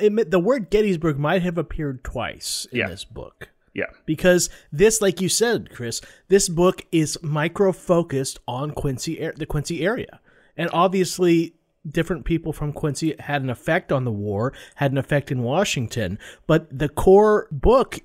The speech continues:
Speaker 1: is around Quincy's experience. You know, this was new. This was not, people didn't have the, the context of history. Everything was new. Everyone thing was, uh, no one knew what to expect. And that this book does such a great job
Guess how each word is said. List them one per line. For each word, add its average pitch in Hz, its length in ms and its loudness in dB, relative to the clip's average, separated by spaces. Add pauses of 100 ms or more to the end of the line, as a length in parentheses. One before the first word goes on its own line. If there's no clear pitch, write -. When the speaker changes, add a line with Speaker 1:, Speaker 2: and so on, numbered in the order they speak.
Speaker 1:
is 160 240 4
around 135 720 -2
Quincy's 147 440 0
experience. 131 800 -4
You 131 60 -4
know, 127 80 -4
this 156 240 -4
was 139 160 2
new. 143 400 4
This 143 240 -2
was 139 180 0
not, 131 380 -4 (420)
people 175 260 2
didn't 151 280 0
have 151 260 -2
the, 139 240 -2
the 135 100 -4
context 147 540 -2
of 117 80 -8
history. 104 540 -4 (480)
Everything 165 380 0
was 143 180 2
new. 156 200 6
Everyone 151 400 2
thing 147 160 4
was, 143 200 0 (140)
uh, 156 100 -2 (260)
no 156 240 0
one 175 180 4
knew 170 100 4
what 156 120 4
to 156 60 0
expect. - 640 -2
And 143 260 0
that 143 240 2
this 165 180 2
book 180 300 -2
does 131 300 -2
such 170 220 -2
a 175 60 2
great 131 380 -4
job 131 500 -2